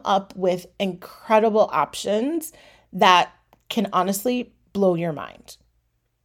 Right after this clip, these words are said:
And then step five is being willing to experiment. So many times we place so much weight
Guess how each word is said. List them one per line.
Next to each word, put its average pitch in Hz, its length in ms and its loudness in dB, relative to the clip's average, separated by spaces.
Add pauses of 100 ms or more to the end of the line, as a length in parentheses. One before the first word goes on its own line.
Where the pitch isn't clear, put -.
(960)
And 240 220 8
then 254 180 6
step 240 340 4
five 196 760 2 (500)
is 233 520 6 (540)
being 262 400 4
willing 220 360 4
to 208 320 -4
experiment. 185 800 0
So 247 340 2
many 302 260 2
times 196 420 -4
we 202 100 -6
place 190 320 -4
so 233 360 0
much 294 300 -2
weight 190 600 -4